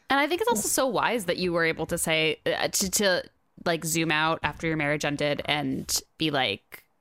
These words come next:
"No, I need to, like, not jump into another thing." I feel like it can be so, um, appealing to, like, leapfrog, uh, and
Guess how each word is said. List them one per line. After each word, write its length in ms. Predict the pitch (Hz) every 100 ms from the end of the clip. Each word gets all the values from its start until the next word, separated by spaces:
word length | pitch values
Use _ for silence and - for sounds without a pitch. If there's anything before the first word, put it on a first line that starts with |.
| _ -
"No, 220 | 277 269
I 60 | 269
need 220 | 262 233
to, 140 | -
like, 320 | 180 160 156 -
not 340 | 156 139 139 - -
jump 200 | 135 147
into 280 | 131 - 151
another 320 | 143 - -
thing." 400 | - 175 147 131
I 100 | 147
feel 180 | - 147
like 160 | 151
it 240 | 151 - -
can 180 | - 160
be 160 | 151
so, 680 | 151 - 147 143 143 139 147 _ _ _ _ _ _ -
um, 680 | 160 147 143 147 - - 220 _ _ -
appealing 960 | 165 - 156 143 131 120 101 104 175 - -
to, 680 | - 135 98 113 95 147 - _ -
like, 300 | 151 135 -
leapfrog, 840 | 151 - 151 147 143 135 160 165 - _ _ _ _ _ _ -
uh, 580 | 165 127 82 78 - - _ -
and 760 | 165 151 139 135 - - -